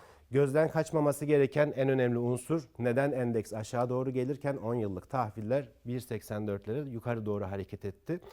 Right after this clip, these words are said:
Bundan da bahsedelim. Çünkü endeksin içerisinde euro, sterlin gibi rezerv paraların ağırlığı çok fazla miktarda. Tabii ki faizle alakalı hem İngiltere Merkez Bankası'nın kararı hem de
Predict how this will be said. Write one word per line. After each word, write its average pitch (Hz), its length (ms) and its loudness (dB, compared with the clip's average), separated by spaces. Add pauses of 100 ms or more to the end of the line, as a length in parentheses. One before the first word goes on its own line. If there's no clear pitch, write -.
(180)
Bundan 131 360 0
da 107 100 0
bahsedelim. 139 560 0
Çünkü 160 320 -2 (540)
endeksin 131 460 4
içerisinde 143 560 2
euro, 135 400 2
sterlin 135 560 0
gibi 110 340 0 (440)
rezerv 110 340 2
paraların 120 500 0
ağırlığı 113 580 2
çok 147 200 -2
fazla 110 540 -2 (260)
miktarda. 101 680 -4 (200)
Tabii 139 200 -2
ki 151 120 -8
faizle 143 480 0
alakalı 131 640 0
hem 143 220 -2
İngiltere 135 400 -2
Merkez 160 400 -2
Bankası'nın 135 460 -4
kararı 123 520 2 (340)
hem 147 240 0
de 165 180 2